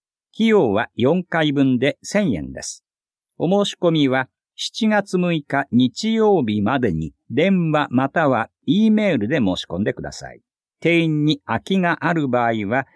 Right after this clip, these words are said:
当日参加も可能です。お申し込みお問い合わせ先、北区少林寺拳法連盟の林さん。電話は零九零八零四五の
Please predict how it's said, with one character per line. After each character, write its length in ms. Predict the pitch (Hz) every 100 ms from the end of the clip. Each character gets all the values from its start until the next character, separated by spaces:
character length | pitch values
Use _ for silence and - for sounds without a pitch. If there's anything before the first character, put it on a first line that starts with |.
| _ _
当 300 | 160 190 196
日 200 | 196 180
参 280 | - 175 147
加 140 | 104
も 120 | 165 165
可 180 | -
能 300 | 78 73 62
で 120 | - -
す。 280 | - - _ _ _ _ _ _ _ _ -
お 240 | 180 233
申 40 | 220
し 60 |
込 100 | 214
み 120 | 202 175
お 80 |
問 180 | - 190
い 60 | 185
合 60 |
わ 60 | 165
せ 140 | -
先、 400 | 131 120 - 110 _
北 300 | - - 226
区 300 | 208 165 135 -
少 320 | 165 202 202
林 240 | 202 196
寺 140 | 180 175
拳 260 | 170 170
法 200 | - 160
連 260 | 147 143 120
盟 220 | 87 78
の 220 | 110 151 _
林 500 | - 104 165 165 -
さ 240 | - 123 98
ん。 140 | 80 _ 107
電 240 | 120 120
話 120 | 107
は 180 | 123 135 98
零 300 | 139 175 -
九 340 | - 147 104
零 300 | 120 95 78 _ _
八 400 | - 147 - 226
零 320 | 220 214 175 135
四 340 | 151 185 180
五 300 | 170 170 139
の 220 | 143 160